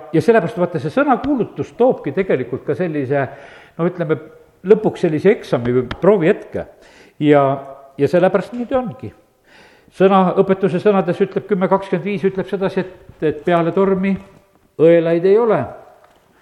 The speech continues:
No tänu Jumalale me näeme siin praegusel hetkel, et see on olnud nagu üks suur tähendamise sõna, et,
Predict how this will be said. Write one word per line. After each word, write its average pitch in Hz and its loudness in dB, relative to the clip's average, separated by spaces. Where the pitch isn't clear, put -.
No 143 -2
tänu 208 4
Jumalale 202 4
me 165 -2
näeme 202 0
siin 202 -2
praegusel 185 0
hetkel, 175 0
et - -4
see 180 -2
on 185 0
olnud 165 -2
nagu 151 -2
üks - -12
suur 165 -2
tähendamise 151 -2
sõna, 185 -2
et, - -6